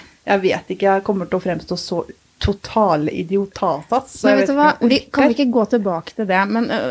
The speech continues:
Speaker 2: etter at vi er ferdig med på pinnene?
Speaker 1: Ja, det er greit.
Speaker 2: Skal vi gjøre det? Skal Ellen få fortelle hva hun, ø, har på pinnene først, og så tar vi litt grann, ø, skammens kapittel her etterpå.
Speaker 1: <laughs> Jeg blir totale idiotas nesten i hver eneste sending, ja.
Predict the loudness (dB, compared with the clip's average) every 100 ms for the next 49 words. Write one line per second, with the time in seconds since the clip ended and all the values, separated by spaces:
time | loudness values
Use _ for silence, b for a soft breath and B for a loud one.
0 | -2 -2 -2 -4 -2 0 -2 -2 -4 -4
1 | -4 -4 -4 -4 -4 0 2 2 0 -4
2 | -12 -4 0 2 4 2 2 0 0 -2
3 | -6 -6 -6 -4 -4 -4 -4 -4 -2 -2
4 | -2 -2 -2 -2 0 0 2 -2 -2 -4
5 | -2 -2 0 0 -2 -4 -2 0 0 -2
6 | -2 -4 -4 -2 -2 -2 -4 -4 -4 -6
7 | -6 -6 -4 -6 -6 -4 -2 0 2 2
8 | 0 -2 0 2 2 0 0 -2 -2 -4
9 | -4 -8 -6 -6 -2 -2 -4 -6 -10 -8
10 | -8 -6 -6